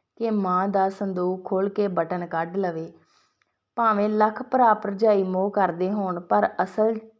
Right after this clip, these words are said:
ਚਾਅ ਮਾਂ ਨਾਲ ਪੁੱਗਦੇ ਹਨ। ਉਹ ਅਰਦਾਸ ਕਰਦੀ ਕਿ ਮੇਰੀ ਧੀ ਦੀ ਕਿਸਮਤ ਮੇਰੇ ਵਰਗੀ ਨਾ ਹੋਵੇ।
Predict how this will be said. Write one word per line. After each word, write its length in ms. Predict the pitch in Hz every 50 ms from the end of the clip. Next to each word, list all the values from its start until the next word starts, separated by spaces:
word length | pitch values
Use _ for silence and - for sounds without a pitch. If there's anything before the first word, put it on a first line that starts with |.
| _ _ _
ਚਾਅ 320 | - 208 196 190 180 180
ਮਾਂ 360 | 190 196 196 190 185 180 185 190
ਨਾਲ 280 | 196 196 196 190 196
ਪੁੱਗਦੇ 540 | 196 196 - 180 170 165 165 160 170 175 180
ਹਨ। 280 | 190 190 170 160 160 160 - _ _ _ _ _ _ _ _ _ _ _ _ _
ਉਹ 300 | 226 226 233 269 277 - - 214
ਅਰਦਾਸ 460 | 214 208 185 196 185 185 185 185 -
ਕਰਦੀ 480 | - 208 196 180 170 170 196 202 208
ਕਿ 320 | 196 202 - 208 202 202 214
ਮੇਰੀ 580 | 220 214 214 202 202 190 185 190 190 214 220
ਧੀ 460 | 214 214 214 214 196 185 185 190 190 196
ਦੀ 220 | 190 196 196 196
ਕਿਸਮਤ 520 | 190 - 196 190 - - - 190 185 190
ਮੇਰੇ 360 | 190 190 185 180 180 180 190 208
ਵਰਗੀ 380 | 202 196 165 143 143 156 160
ਨਾ 140 | 175 175 175
ਹੋਵੇ। 460 | 175 160 185 180 170 170 165 165 165